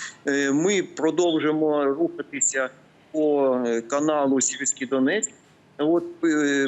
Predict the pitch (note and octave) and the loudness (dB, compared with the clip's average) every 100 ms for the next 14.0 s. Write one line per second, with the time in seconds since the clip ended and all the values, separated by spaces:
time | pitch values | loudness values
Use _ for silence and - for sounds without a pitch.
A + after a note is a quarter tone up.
0 | B2 C3+ D3 C#3+ C3+ B2+ G#2+ E2+ - - | 0 0 2 2 2 0 -2 -6 -14 -20
1 | _ - C#3+ C#3+ - D#3 F#3 D#3+ D#3 D3+ | _ -8 -8 -6 -6 -2 -2 -2 0 -2
2 | C#3+ D#3+ D3+ D3+ C#3+ - G3 D#3+ D#3 C#3+ | 0 -2 -4 -2 -2 -2 -2 -2 -2 -2
3 | C#3+ C3+ C3 - - - - B2+ A#2+ D3 | -2 -2 -4 -6 -14 -12 -4 -4 -2 -4
4 | D3 - D3+ C#3+ D3+ C#3+ C#3+ C#3 G3 G#3+ | -2 -2 0 0 -2 -2 -2 -2 0 0
5 | D#3+ D3 D3+ D3 C#3+ C3 A2+ - C#3+ D3 | 0 -4 -2 0 0 -2 -6 -10 -4 -2
6 | C#3+ D#3+ D3 C3+ - - - C3+ D#3 D3 | -2 -2 -2 -2 -6 -18 -14 -6 -2 -2
7 | - C#3+ C#3+ C#3 C3+ C3 B2+ B2 A#2+ D#3 | 0 0 2 2 2 2 2 0 0 -2
8 | - - C#3 - - - - - - - | -4 0 0 -2 -10 -20 -20 -20 -20 -20
9 | - - D3+ F#3+ A#3+ A3+ G#3+ G3+ F3+ - | -16 -6 -2 0 0 0 0 0 -4 -8
10 | - E3 E3 G3 - - F3+ - D#3 F#3+ | -2 -2 0 0 0 -2 -4 -2 -2 0
11 | F3 D#3 D#3 D#3 D3 C#3 - - - - | 0 2 0 -2 -4 -4 -8 -20 -20 -10
12 | C3+ B2+ - - - - - G#3+ A3+ - | -6 -6 -6 -18 -20 -12 -6 -2 -2 -2
13 | G3 F3+ F#3 F3+ F#3 F3 F3+ E3+ E3 D#3+ | -2 0 0 2 2 2 2 2 0 -4